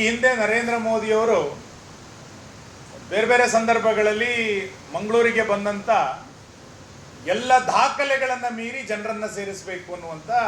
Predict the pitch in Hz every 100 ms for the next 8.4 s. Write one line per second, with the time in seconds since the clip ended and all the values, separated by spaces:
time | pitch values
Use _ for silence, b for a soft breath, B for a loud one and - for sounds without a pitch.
0 | 180 - - - - - - - - 165
1 | 196 233 240 208 196 233 226 180 190 190
2 | 180 175 170 156 151 156 143 175 214 -
3 | - - - - - - - - - -
4 | - - - - - - - - - -
5 | - - - 117 127 196 220 214 214 208
6 | 202 202 196 208 233 202 180 226 233 220
7 | 208 202 196 196 185 185 190 196 190 185
8 | 185 180 170